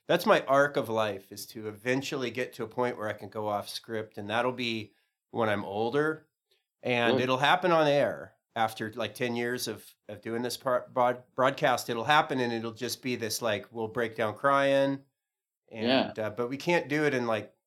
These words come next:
Speaker 1: episode ten. You know what I mean? It's like the big thing happens in your novel in the first chapter. Eh, you know, where do you go? So, hey,
Speaker 2: But
Speaker 1: why don't we
Speaker 2: don't
Speaker 1: talk
Speaker 2: sell
Speaker 1: about
Speaker 2: it, but yeah, good Steve Winwood reference, by the way. I'm hashtagging Steve Winwood.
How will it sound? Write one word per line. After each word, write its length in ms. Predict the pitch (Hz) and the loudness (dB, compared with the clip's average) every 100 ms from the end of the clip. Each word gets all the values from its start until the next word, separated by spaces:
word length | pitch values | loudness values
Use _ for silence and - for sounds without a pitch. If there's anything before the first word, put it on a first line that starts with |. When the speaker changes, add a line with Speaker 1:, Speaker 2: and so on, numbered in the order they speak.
| - | -10
Speaker 1:
episode 480 | 123 120 120 95 | -6 -4 -4 -6
ten. 360 | - 123 98 85 - _ _ _ | -6 -6 -4 -8 -18 _ _ _
You 140 | 120 | 0
know 40 | 123 | 4
what 100 | 135 | 4
I 40 | |
mean? 220 | 131 135 | 2 2
It's 160 | 131 127 | 0 2
like 260 | 131 113 - _ _ _ _ | 2 2 -6 _ _ _ _
the 80 | 127 | 0
big 240 | 147 147 | 2 2
thing 160 | 151 139 | 2 2
happens 420 | 139 139 131 120 | 2 2 -2 -2
in 80 | 127 | -2
your 120 | 117 | 0
novel 440 | 117 123 123 117 | 2 2 2 0
in 80 | 110 | -2
the 60 | 107 | -6
first 280 | 120 110 - | -6 -8 -4
chapter. 600 | 120 113 - 117 113 113 - | -2 -2 -2 -2 -2 -8 -10
Eh, 240 | 156 147 147 _ _ _ _ _ | -4 -4 -6 _ _ _ _ _
you 100 | 110 | -8
know, 220 | 104 95 98 _ _ | -6 -8 -10 _ _
where 120 | 117 104 | -10 -8
do 80 | |
you 80 | 98 | -8
go? 280 | 98 104 98 _ _ _ _ _ _ _ _ _ | -8 -8 -10 _ _ _ _ _ _ _ _ _
So, 160 | 190 | 4
hey, 220 | 185 277 214 | 8 8 8
Speaker 2:
But 100 | 131 | 6
Speaker 1:
why 100 | 185 | 6
don't 100 | 226 | 6
we 80 | |
Speaker 2:
don't 140 | 226 151 | 8 6
Speaker 1:
talk 120 | 202 | 6
Speaker 2:
sell 100 | 214 165 156 | 6 8 8
Speaker 1:
about 60 | 131 | 4
Speaker 2:
it, 40 | |
but 100 | 139 - | -4 -2
yeah, 140 | 160 143 - | 0 0 -4
good 180 | - 240 | 2 4
Steve 380 | - - 220 196 | 4 4 4 6
Winwood 460 | 180 202 180 127 117 | 4 6 6 4 2
reference, 380 | 107 110 101 | -2 -4 -8
by 160 | - 113 | -4 0
the 60 | 107 | 0
way. 140 | 104 | 0
I'm 100 | 107 | 0
hashtagging 680 | - 147 - 151 139 117 117 | 0 0 2 2 4 2 0
Steve 280 | - 135 110 | 4 4 6
Winwood. 440 | 123 117 98 82 | 4 4 2 -2